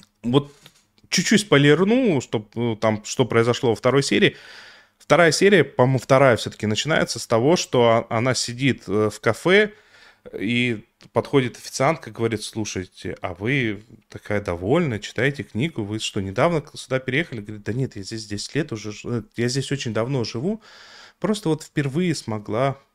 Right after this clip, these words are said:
Типа: «А чё так? А почему только впервые?» Типа, типа так, «Вы такая счастливая». «А я просто убила своего мужа». И так, и так, опа, а, и, э, как, она такая: «Да?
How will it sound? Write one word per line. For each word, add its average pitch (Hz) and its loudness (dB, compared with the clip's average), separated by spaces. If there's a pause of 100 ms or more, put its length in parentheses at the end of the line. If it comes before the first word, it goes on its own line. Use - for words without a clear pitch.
(180)
Типа: 104 -6
«А 104 -4
чё 123 -4
так? - -8 (380)
А - -14
почему 143 0
только 104 -4
впервые?» 113 -4
Типа, - -20
типа - -16
так, - -14 (120)
«Вы 95 -8
такая 90 -8
счастливая». 156 -4 (600)
«А 151 -4
я 262 0
просто - -6
убила 214 -4
своего 202 -2
мужа». 185 -6 (1900)
И 143 -2
так, 143 -6 (420)
и 143 0
так, 147 -2 (220)
опа, 196 2 (460)
а, 156 2
и, 202 2
э, 147 4
как, 139 -14 (260)
она 110 -6
такая: - -16 (140)
«Да? 226 4